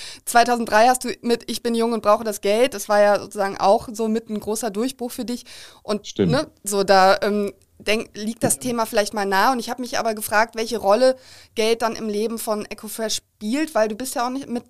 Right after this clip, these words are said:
Speaker 2: nicht so besonders viel Geld aufgewachsen tatsächlich, ne?
Speaker 1: Ja, genau. Und ich, ähm,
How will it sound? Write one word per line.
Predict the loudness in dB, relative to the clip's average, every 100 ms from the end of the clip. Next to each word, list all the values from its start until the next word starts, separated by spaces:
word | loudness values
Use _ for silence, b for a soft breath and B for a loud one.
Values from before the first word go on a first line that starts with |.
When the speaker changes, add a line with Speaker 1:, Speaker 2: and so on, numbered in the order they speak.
| _
Speaker 2:
nicht | -6 -4
so | -4
besonders | -2 -2 -2
viel | -4 -4
Geld | -2 -2
aufgewachsen | -4 -4 -4 -4 -4 -6
tatsächlich, | -14 -14 -14 -16 -16
ne? | -14 -16 _ _ _ _ _ _ _
Speaker 1:
Ja, | 4 4
genau. | 4 4 2 2 2
Und | 2 0
ich, | -2 0
ähm, | 2 2 2 -2